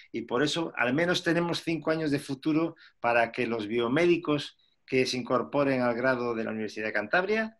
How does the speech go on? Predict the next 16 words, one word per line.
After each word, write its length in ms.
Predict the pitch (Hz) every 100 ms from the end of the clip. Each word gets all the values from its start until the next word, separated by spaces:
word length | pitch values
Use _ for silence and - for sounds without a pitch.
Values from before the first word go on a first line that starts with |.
| _ _ _ _
tengan 280 | 147 143
un 120 | 135 127
sitio 360 | 151 151 151
donde 340 | 139 117 107 107
hacer 300 | 101 135 127
investigación 920 | 120 110 - 104 101 135 131 120 - _ _
biomédica, 800 | 101 110 123 151 151 151 143 131
en 220 | 117 113
biosanitaria, 800 | 107 104 107 104 151 147 165 175 _ _ _ _
eh, 380 | - 107 104 107
en 160 | 120 101
el 100 | 104
ámbito 320 | 113 113 110
del 100 | 95
hospital. 420 | 92 95 95 87 -
Y 560 | 117 107 110 107 110